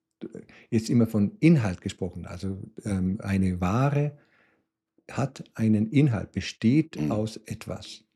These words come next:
Speaker 1: Und diesen Inhalt, ja, den kann man auch als Abs-, Substanz, äh, ähm, fassen. Also, ähm, es ist etwas Substanzielles. Sicher, ähm, da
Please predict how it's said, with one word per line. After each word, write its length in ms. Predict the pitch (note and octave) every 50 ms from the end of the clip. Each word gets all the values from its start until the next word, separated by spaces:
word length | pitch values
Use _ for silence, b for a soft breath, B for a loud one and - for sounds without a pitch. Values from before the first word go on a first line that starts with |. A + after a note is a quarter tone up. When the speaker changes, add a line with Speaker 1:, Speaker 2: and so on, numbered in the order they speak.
| B B B B B B B B B B B B B B B B B B _ _ _ _ _ _ _ _ _
Speaker 1:
Und 440 | - - A2+ A2 A2 A2 - - - _ _ _
diesen 260 | - A#2 A#2 - -
Inhalt, 720 | - A#2 B2 C3+ B2 A#2+ A#2+ B2 C3+ C3+ - - - - _ _ _ _ _ _ -
ja, 260 | A2 A#2 A2+ F#2 - _ _ _ -
den 380 | G2+ G2 G2 G2 G2+ G#2 - - - - - - - D3+ -
kann 180 | - - D3+
man 520 | F3 F3 D#3+ B2+ - A#2+ A2+ A#2+ A#3 - _ _ -
auch 220 | A#2+ A2+ A2+ -
als 180 | B2 A#2+ - -
Abs-, 260 | - A2+ - - -
Substanz, 760 | - A2 - - A2 A#2 C3 C3 B2+ - - - - - _ _ _ _
äh, 300 | A#2 G#2 A2 - - C#3
ähm, 380 | A#2 G#2 F#2+ F#2+ F#2 F2+ F#2 G#2 -
fassen. 560 | - - - - E2+ E2 - - F#2+ D#2+ - _
Also, 320 | - F2 F2 - F#2 G2+
ähm, 400 | G#2+ A2+ A2+ G2 F#2 F#2 F#2+ G2 A2
es 200 | A2 G#2 G2+ -
ist 200 | A#2+ B2+ - -
etwas 380 | - B2+ B2 A2+ - B2+ A#2+ - - -
Substanzielles. 920 | - - - B2+ - - A#2 A2+ A2 - - G#2+ G#2+ F#2+ F2 F2 - - B B B B B B B B B B B B B B _ - _
Sicher, 440 | - - C3+ C3+ G#3 F#3+ E3+ - - _ - -
ähm, 520 | B2 G#2+ G#2 G2 F#2+ G2+ G2 G#2 G#2 F#2 _ _
da 400 | - G#2 G2 G2 G2 G2 -